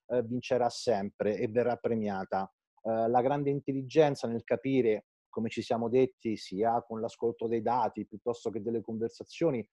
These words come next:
dove sta andando l'utente finale, verrà premiata, ovviamente, eh, ma per fortuna,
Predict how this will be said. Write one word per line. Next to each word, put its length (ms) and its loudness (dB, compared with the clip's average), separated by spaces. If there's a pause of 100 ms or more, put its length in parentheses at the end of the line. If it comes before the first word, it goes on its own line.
(200)
dove 340 2
sta 180 -6
andando 320 -2
l'utente 360 -4
finale, 680 0 (160)
verrà 240 0
premiata, 720 -2
ovviamente, 760 -4 (280)
eh, 300 2
ma 600 2
per 140 4
fortuna, 880 2